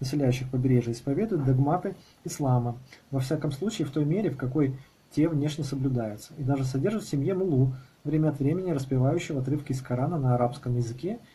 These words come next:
ни одно слово из которого ни он сам, ни его паства не понимают. Некоторые писатели считают, что, судя по архитектуре руин древних монастырей и церквей, обнаруженных в Абазии, и соответствующих тем, что были сооружены знаменитой царицей Тамарой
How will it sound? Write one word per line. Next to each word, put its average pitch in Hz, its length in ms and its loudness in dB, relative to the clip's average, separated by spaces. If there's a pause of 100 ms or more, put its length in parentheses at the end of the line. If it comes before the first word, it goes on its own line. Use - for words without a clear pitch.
(120)
ни 147 100 0
одно 139 220 2
слово 131 240 2
из 131 80 4
которого 170 360 0
ни 135 180 4
он 131 160 8
сам, 165 260 0
ни 131 60 2
его 123 180 4
паства 139 320 -4
не 139 120 0
понимают. 123 460 0 (960)
Некоторые 151 420 0
писатели 185 360 -2
считают, 127 380 0
что, - 120 -18
судя 131 320 2 (320)
по 139 80 2
архитектуре 135 580 2
руин 135 280 6
древних 127 340 2
монастырей 131 460 4
и 131 40 4
церквей, 190 380 -2
обнаруженных 120 520 -2
в 127 40 -2
Абазии, 120 460 0 (260)
и 135 60 -4
соответствующих 131 800 -2
тем, 131 220 0
что 127 200 -4
были 123 180 2
сооружены 127 440 2
знаменитой 123 400 0
царицей 123 420 -4
Тамарой 143 460 0